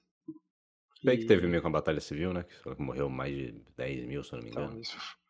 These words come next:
Speaker 2: é, isso foi, foi a briga entre o Octávio e o Sina.
Speaker 1: Hum, sim, ok.
Speaker 2: É, aí depois teve o, nessa re-, de-, depois da reconquista aí do Mário e do Sina,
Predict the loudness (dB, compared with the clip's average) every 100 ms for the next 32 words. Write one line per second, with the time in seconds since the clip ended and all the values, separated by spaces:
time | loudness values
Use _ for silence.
0 | _ -18 -14 -14 -16 -14 -12 -8 -2 2
1 | 2 0 -2 2 2 2 2 4 4 2
2 | 0 -4 -4 -4 -2 0 0 0 -2 -6
3 | -12 -16 _ -14 -14 -14 -18 -20 -18 -20
4 | -20 _ -20 -20 -16 -16 -14 -8 -4 -4
5 | -2 -2 -2 -2 0 2 2 0 -2 -10
6 | -14 -14 -12 -10 -6 -6 -4 -6 -6 -2
7 | 0 2 2 4 4 4 2 0 0 0
8 | 0 -2 -2 -2 -2 -4 -6 -2 -2 0
9 | -2 -2